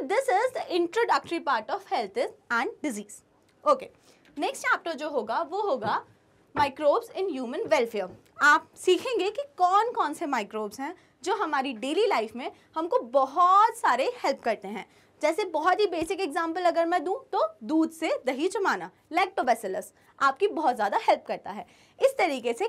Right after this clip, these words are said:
कई सारे बैक्टीरिया के बारे में आप इसमें सीखेंगे, for making, uh, for making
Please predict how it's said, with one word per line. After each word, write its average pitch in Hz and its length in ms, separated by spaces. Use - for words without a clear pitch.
कई 381 180
सारे 302 260
बैक्टीरिया 233 420
के 247 120
बारे 220 280
में 277 100
आप 311 140
इसमें 330 200
सीखेंगे, 247 440
for 302 220
making, 320 320
uh, 247 320
for 320 180
making 302 220